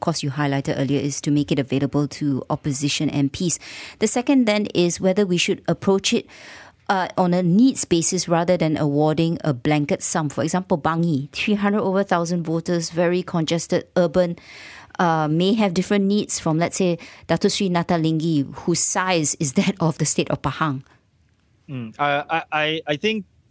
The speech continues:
Speaker 2: uh, one of the questions that, uh, I've been often asked is whether the allocation should be equal, e-, uh, should be subject to the,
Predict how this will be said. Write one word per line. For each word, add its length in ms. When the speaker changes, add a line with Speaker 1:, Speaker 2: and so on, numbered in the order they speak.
Speaker 2:
uh, 240
one 160
of 100
the 80
questions 380
that, 260
uh, 240
I've 300
been 180
often 340
asked 240
is 160
whether 320
the 160
allocation 560
should 260
be 140
equal, 400
e-, 120
uh, 120
should 240
be 300
subject 500
to 220
the, 500